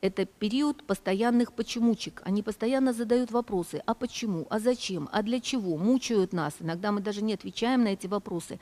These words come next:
Но это как бы заложено природой. Они только познают этот окружающий мир, и им это все интересно.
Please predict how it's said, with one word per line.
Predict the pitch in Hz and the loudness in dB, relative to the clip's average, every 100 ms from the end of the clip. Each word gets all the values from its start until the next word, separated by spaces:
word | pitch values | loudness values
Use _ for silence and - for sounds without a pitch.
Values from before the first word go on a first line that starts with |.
| - - - | -12 -10 -2
Но | 226 | 0
это | 247 | 0
как | 240 233 | -2 -2
бы | 240 | 0
заложено | 254 285 277 220 226 | 2 2 2 2 0
природой. | 233 254 262 190 165 - | 0 0 2 0 -2 0
Они | 202 240 | 2 2
только | 262 254 240 | 0 -2 -2
познают | 240 220 254 277 - | 0 2 2 0 -4
этот | 190 180 | -6 -6
окружающий | 180 180 180 170 165 - | -6 -4 -2 -2 -2 -2
мир, | 165 156 - | -2 -2 -2
и | 202 - | -4 4
им | 240 233 | 6 6
это | 190 | 4
все | 180 - 269 | -4 -4 -2
интересно. | 240 233 233 208 165 - 147 | 0 0 0 -2 -2 -4 -6